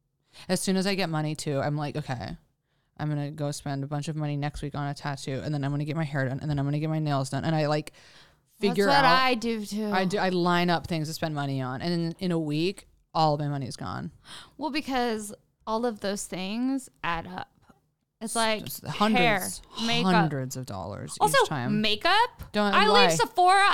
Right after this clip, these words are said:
Speaker 2: A bitch leaves Sephora with three things. How's that eighty-five dollars?
Speaker 1: How is it eighty-five dollars?
Speaker 2: It's eighty-five dollars for a mascara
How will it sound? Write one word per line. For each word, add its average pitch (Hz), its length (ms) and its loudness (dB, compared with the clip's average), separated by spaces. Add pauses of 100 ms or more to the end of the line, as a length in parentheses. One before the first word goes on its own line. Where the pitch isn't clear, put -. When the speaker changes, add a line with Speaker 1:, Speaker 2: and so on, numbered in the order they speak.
Speaker 2:
A 302 40 2
bitch 359 300 -2
leaves 381 220 -2
Sephora 339 480 2
with 254 160 0
three 277 240 -2
things. 277 320 -2
How's 302 180 0
that 294 220 2
eighty-five 196 500 -2
dollars? - 300 -4
Speaker 1:
How 220 180 6
is 208 100 2
it 208 60 2
eighty-five 185 320 0
dollars? 170 320 0
Speaker 2:
It's - 100 0
eighty-five 403 560 4
dollars 392 440 6
for 349 180 4
a 349 80 6
mascara 349 640 4